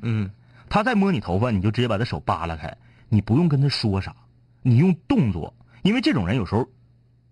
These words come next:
Speaker 2: 脾气酸。
Speaker 1: 嗯。
Speaker 2: 你真要是说他点啥吧，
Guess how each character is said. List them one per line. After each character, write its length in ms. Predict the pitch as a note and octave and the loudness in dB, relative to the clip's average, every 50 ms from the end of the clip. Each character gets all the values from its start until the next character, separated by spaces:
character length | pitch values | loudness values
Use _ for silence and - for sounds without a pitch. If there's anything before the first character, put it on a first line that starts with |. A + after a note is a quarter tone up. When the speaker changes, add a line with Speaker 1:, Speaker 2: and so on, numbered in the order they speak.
| - _ _ _ _ _ _ | -20 _ _ _ _ _ _
Speaker 2:
脾 200 | - - - A#2+ | -8 -2 -2 -2
气 140 | C#3+ - F#3+ | 0 0 -4
酸。 440 | - - - - A2 F#2+ D#2+ D2+ C#2+ - - | -4 -2 -2 -2 0 0 0 -2 -6 -12 -6
Speaker 1:
嗯。 340 | - D3 C#3 B2+ A#2 G#2 G#2+ - - - - - - _ _ _ | -2 -2 0 0 0 -2 -4 -10 -18 -20 -20 -20 -20 _ _ _
Speaker 2:
你 260 | - D3 D#3 D3+ C#3 C#3+ | 0 2 2 2 0 -2
真 220 | - - A3+ A#3+ | -2 -2 -2 0
要 100 | C4 C4 | 0 -2
是 80 | A#3+ B3 | -2 -2
说 160 | - A#3+ A#3+ | 0 0 0
他 100 | A#3 A#3+ | 0 0
点 140 | F3 G#2+ - | -2 -2 -2
啥 180 | - D#2 F2 | -2 -2 0
吧， 200 | F#2+ G2+ E2+ - | 0 0 -2 -2